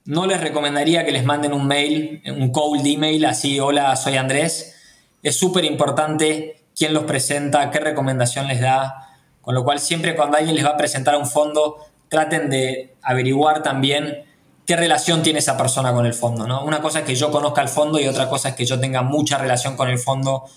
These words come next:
o que el fondo haya invertido en mi empresa. Entender la dinámica entre las personas es súper importante para, para entender quién es me-, quién es la mejor persona para que le, que te haga una intro, ¿no?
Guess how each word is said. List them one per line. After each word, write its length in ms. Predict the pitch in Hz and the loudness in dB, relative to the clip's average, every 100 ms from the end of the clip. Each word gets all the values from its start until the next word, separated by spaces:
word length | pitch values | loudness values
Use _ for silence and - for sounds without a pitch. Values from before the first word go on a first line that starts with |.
| _ | _
o 80 | 120 | -8
que 80 | 127 | -4
el 60 | 123 | -2
fondo 280 | 143 139 | -2 0
haya 140 | 135 135 | 0 0
invertido 420 | 127 120 123 131 | 0 -2 -2 -2
en 60 | 127 | 0
mi 80 | |
empresa. 560 | 123 123 131 - 135 - - - - - - | -2 -2 -4 -2 -4 -6 -18 -20 -20 -20 -6
Entender 320 | 135 151 170 | -2 2 2
la 140 | 160 | 2
dinámica 500 | 147 143 156 160 151 | 2 0 2 2 0
entre 160 | 135 135 | 0 0
las 120 | 123 | 0
personas 460 | 127 123 147 - - | 0 0 -2 -2 -4
es 100 | - | -4
súper 260 | 135 131 | -2 0
importante 520 | 123 120 123 131 131 | 0 0 -2 -2 -2
para, 460 | 123 113 110 - - _ _ _ _ _ _ | -2 -2 -4 -8 -20 _ _ _ _ _ _
para 140 | 127 | -6
entender 400 | 127 127 135 143 | -2 0 0 -2
quién 200 | - 165 | -2 -2
es 100 | 156 | -2
me-, 180 | 143 135 | -2 -2
quién 180 | 165 156 | 0 0
es 60 | 143 | 0
la 80 | |
mejor 340 | 135 127 147 135 | 0 0 0 0
persona 460 | 127 - 147 143 | 0 0 0 0
para 180 | 123 117 | 0 -2
que 100 | 120 | 0
le, 240 | 117 120 - | 0 0 -2
que 80 | 117 | -2
te 100 | 123 | 0
haga 140 | 123 | 2
una 180 | 123 117 | 2 0
intro, 420 | 120 113 - 101 | -2 -4 -8 -14
¿no? 160 | 120 | -14